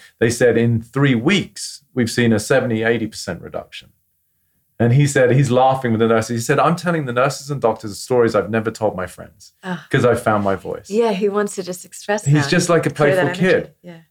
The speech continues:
Speaker 1: And, like, within the space of ten days of us talking, he went from a, where I could barely understand what he was saying 'cause he couldn't speak, to, I wouldn't say it's fully normal. There's still some raspiness, but his whole voice was starting to come
Speaker 2: Yeah.
Speaker 1: back.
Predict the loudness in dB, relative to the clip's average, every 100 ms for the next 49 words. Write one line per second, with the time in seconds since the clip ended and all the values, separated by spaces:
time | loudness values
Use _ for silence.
0 | _ 0 2 4 2 2 2 4 4 2
1 | 2 2 0 -2 0 2 2 0 0 -2
2 | -2 -2 -2 -2 -4 -6 -6 -2 0 -2
3 | -2 -4 -4 -8 -6 0 0 0 0 2
4 | 2 0 -2 -2 -4 -4 -6 -8 -4 -2
5 | -2 -6 -14 -12 -12 -6 -4 -4 -6 _
6 | _ _ 2 4 2 -4 -10 -2 2 2
7 | 2 0 0 0 2 0 -2 -4 -4 -4
8 | -8 -10 -2 -2 -2 -2 0 0 -2 -6
9 | -6 -8 _ _ _ 0 0 2 2 2
10 | 2 2 0 -2 -4 -2 -2 -6 -18 -18
11 | -16 -14 -16